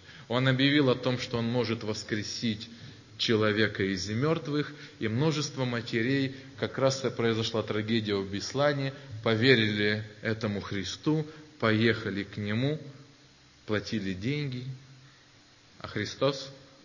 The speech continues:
сейчас сидит в тюрьме. Подобно в девяносто первом году некий милиционер, позже назвавшийся Виссарион,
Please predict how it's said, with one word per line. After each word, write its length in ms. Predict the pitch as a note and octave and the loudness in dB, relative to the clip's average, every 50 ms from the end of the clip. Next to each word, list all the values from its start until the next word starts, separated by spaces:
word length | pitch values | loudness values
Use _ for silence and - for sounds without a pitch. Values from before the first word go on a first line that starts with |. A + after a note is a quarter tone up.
| - - - _ _ - | -20 -20 -20 _ _ -18
сейчас 480 | - - F#2+ F2 - - - - - - | -12 -8 -6 -4 -2 -2 -2 -2 -4 -4
сидит 360 | - F2 E2+ E2+ F#2 G2+ G2 - - - - - - | -6 -6 -6 -6 -6 -8 -8 -10 -20 -20 -20 -20 -20
в 140 | - - | -14 -8
тюрьме. 420 | - A2 G2 G2+ G2 F#2 F2 E2+ F2 - - - - - - - - - - - - | -4 -4 -2 -2 -2 -4 -4 -6 -8 -12 -16 -20 -20 -20 -20 -20 -20 -20 -20 -4 2
Подобно 400 | - D3 D#3 G3+ G#3+ F3+ F3+ F3 | 4 8 10 10 10 10 8 4
в 40 | D#3 | 4
девяносто 380 | D3 D#3 D#3 E3 D#3+ - D#3+ - | 4 2 2 2 2 2 2 2
первом 380 | - D#3+ D#3+ D#3 D#3 D3+ D3 | 4 4 4 4 4 2 2
году 260 | D3 D#3+ D#3+ E3+ F#3 | 2 2 2 2 2
некий 380 | D#3+ C3+ C#3 D3 C#3 C#3+ - C3+ | 2 2 2 0 0 0 -2 0
милиционер, 880 | C3+ C3+ C3 C3 C3 C3 - - C3+ C3+ C3+ C3+ D3 E3+ F#3 G3 F#3+ F#3+ - - - - - - | 0 2 2 2 0 -2 -2 0 2 2 2 2 2 2 2 2 2 0 -4 -14 -16 -18 -8 0
позже 300 | - D3+ D#3+ D#3 B2+ C3+ | 4 6 6 6 6 4
назвавшийся 580 | C3 C3 B2+ A#2+ B2 C#3 C3+ C3+ C3 B2 - C3 | 4 4 4 4 4 2 2 2 0 0 2 2
Виссарион, 720 | A#2+ B2 B2 B2 - C3 B2+ B2 C3+ D3+ E3+ F3+ F3 E3 | 4 2 2 2 4 4 6 6 6 6 4 2 0 -2